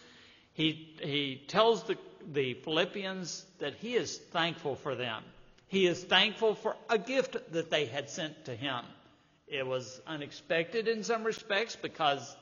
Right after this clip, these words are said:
uh, he had not asked for gifts. And in fact, in general terms, he didn't accept gifts. In fact, he speaks to the Corinthians about just that thing. He,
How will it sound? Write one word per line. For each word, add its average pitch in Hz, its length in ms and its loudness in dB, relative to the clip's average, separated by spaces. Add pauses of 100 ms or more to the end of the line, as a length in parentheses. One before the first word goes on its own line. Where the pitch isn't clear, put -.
(160)
uh, 123 400 -6 (280)
he 127 200 -4
had 127 180 0
not 143 260 4
asked 165 360 2 (160)
for 170 240 4
gifts. 160 520 -2 (460)
And 160 140 0
in 143 100 2
fact, 175 420 2
in 160 180 -6
general 240 420 2
terms, 135 500 -2 (400)
he 185 100 0
didn't 269 200 2
accept 240 400 -2
gifts. - 580 0 (180)
In 120 200 -12
fact, 131 280 0
he 143 120 -6
speaks 160 340 -2
to 175 120 -6
the 143 100 -6
Corinthians 147 680 -6
about 139 320 0
just 143 220 -4
that 156 240 -2
thing. 123 440 -8
He, 127 260 -8